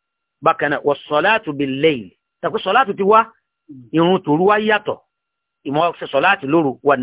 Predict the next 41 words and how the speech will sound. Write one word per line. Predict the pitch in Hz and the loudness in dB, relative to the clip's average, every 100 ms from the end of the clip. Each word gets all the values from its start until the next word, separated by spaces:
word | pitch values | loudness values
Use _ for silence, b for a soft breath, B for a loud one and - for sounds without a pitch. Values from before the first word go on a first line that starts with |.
| 127 | 0
nasu | 165 170 139 | -2 -2 -6
niyam, | 123 120 135 117 - _ | -6 0 0 0 -6 _
nígbà | - 156 | -4 -2
táwọn | 165 156 120 | 0 -2 -2
èèyàn | 127 | -4
sùn. | 135 - 127 _ _ _ _ _ _ | -6 -10 -14 _ _ _ _ _ _
Wọ́n | 143 | 0
dẹ̀, | 180 - | 0 0
àwọn | 135 208 | 0 0
sùn, | - 185 | -2 -2
wọ́n | 165 175 | -2 0
fi | 165 | 0
ha | 135 | 0
wọn | 139 147 | 0 -2
lélẹ̀, | 160 123 | -2 0
wọ́n | 127 185 | 0 0
gbé | 185 214 | 0 0
ha | 196 147 | 0 -4
tiẹ̀ | - 135 | -4 -4
nílẹ̀. | 147 170 135 _ _ _ _ | -4 -4 -6 _ _ _ _
Bẹ́ẹ̀ | 190 | 0
ló | 156 | 2
bá | 160 | 2
dọ̀, | 165 | 2
wọ́n | 156 165 | 2 0
á | |
gbó | 156 151 | -2 2
ọ | 156 139 | 4 4
náà | 147 117 | 2 -2
ga. | 107 104 - _ _ _ - - | -4 -10 -12 _ _ _ -10 -6
Àwọn | 143 175 | -2 -2
sùn, | 214 - 208 | -4 -4 -2
ìwọ | 135 135 165 | 0 0 0
dìde. | 147 117 113 - _ _ _ - | -4 -8 -10 -14 _ _ _ -16
Ipò | - 139 | -8 -4
kan | 147 160 | -2 -2
náà | 143 | -2
kọ́ | 127 | 0
lẹ́jọ́ | 131 117 107 | 0 0 -2
wà | 98 92 | -2 -4
tiwọn. | 104 | -10